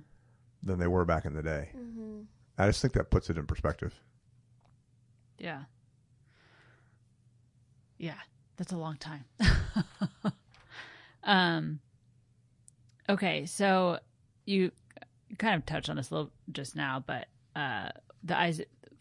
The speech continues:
Speaker 3: week one was the Isaiah text, so
Speaker 1: Mm-hmm.
Speaker 3: the stats of the Jewish people have been waiting.
Speaker 1: Right.
Speaker 3: And so what was going on actually in that context?
Speaker 1: Well, so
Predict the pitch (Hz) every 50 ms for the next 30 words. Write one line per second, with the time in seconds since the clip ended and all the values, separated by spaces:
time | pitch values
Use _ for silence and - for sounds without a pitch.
0 | - - - 196 220 226 - - 208 190 175 170 151 156 - 170 160 156 151 139
1 | 160 156 143 143 - - 147 147 135 - 165 180 - 143 143 139 - 160 135 -
2 | - 170 170 180 175 175 170 170 156 147 156 139 139 147 147 135 - _ - 147
3 | 135 135 131 131 135 135 _ _ _ _ _ _ _ _ _ - 160 160 151 151
4 | 151 143 143 143 139 127 131 127 131 131 131 127 _ - - - - - _ -
5 | - - - - - _ - 170 160 - 160 170 151 - 160 156 - 160 139 127
6 | 127 127 135 131 131 123 120 - - 131 131 - - - 120 104 - - - -
7 | - - - - - - - - - - - 120 113 107 - - 110 107 101 95
8 | 92 92 90